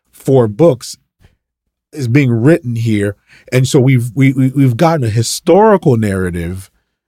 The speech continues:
of the children of Israel, a history of what has transpired. So it's more historical. And now you read the book of Psalms and it's more, um, poetic and emotional. And so what we're seeing is we're,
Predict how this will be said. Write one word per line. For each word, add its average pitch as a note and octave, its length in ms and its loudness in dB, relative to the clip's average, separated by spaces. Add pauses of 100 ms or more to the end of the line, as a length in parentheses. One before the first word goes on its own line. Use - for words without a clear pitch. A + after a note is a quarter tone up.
(240)
of C3 260 -2
the B2+ 80 2
children A2+ 380 -2
of F#2+ 100 -6
Israel, G2+ 360 -4
a F#2+ 40 -4
history G2 720 -2 (360)
of A2+ 120 -2
what A2+ 140 0
has A2 140 -6
transpired. F2+ 800 -8
So A#2+ 80 -2
it's A#2 100 -4
more B2+ 260 0 (280)
historical. A2+ 920 -2 (400)
And A#2+ 200 0
now D#3+ 300 2
you B2 200 0
read A#2+ 540 0
the B2 80 -2
book B2 180 -4
of G2 80 -8
Psalms D3 640 0
and B2 120 -2
it's A#2 160 -6
more, A#2 480 -2 (520)
um, F#2 360 -12 (200)
poetic C3+ 840 0
and B2+ 140 -4
emotional. A2+ 1000 -2 (840)
And C#3 220 -4
so C3+ 260 0
what C3 200 0
we're C3+ 140 0
seeing F#3+ 360 0
is B2+ 180 0
we're, B2+ 280 0